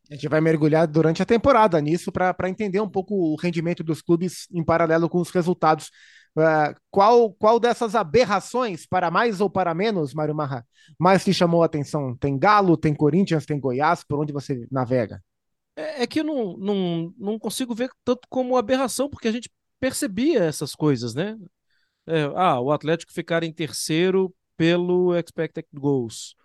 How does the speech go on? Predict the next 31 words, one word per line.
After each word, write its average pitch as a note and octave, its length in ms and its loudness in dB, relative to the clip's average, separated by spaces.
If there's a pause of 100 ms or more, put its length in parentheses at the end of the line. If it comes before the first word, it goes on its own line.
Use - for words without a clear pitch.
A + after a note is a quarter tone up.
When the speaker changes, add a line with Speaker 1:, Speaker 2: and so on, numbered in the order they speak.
(720)
Speaker 2:
Sim, - 360 -4
o G4 100 -2
time - 240 -8
criava, B3+ 460 0
criava, A3 360 0
criava, B3+ 680 0
mas D#4+ 240 -6
não D#4+ 100 -6
fazia. D4+ 500 -2 (400)
E D#3+ 200 -4
especialmente A3 480 -2
depois G3+ 260 0
que - 80 -12
perdeu E3 320 2
o - 20 4
Hulk, G3 400 0
aí G#3 120 0
não F#4 100 -8
fazia F#4+ 240 -4
gol F#4 180 0
mesmo. C#4 480 0 (400)
E E3 140 -2
na G#3 80 -2
reta F3 320 -4
final, C4+ 1040 0 (100)
o D#4 140 -4
Vargas G#3+ 480 0
resolve G3 420 2
fazer F#3+ 280 -2
os G3+ 180 2
gols F#3+ 420 -2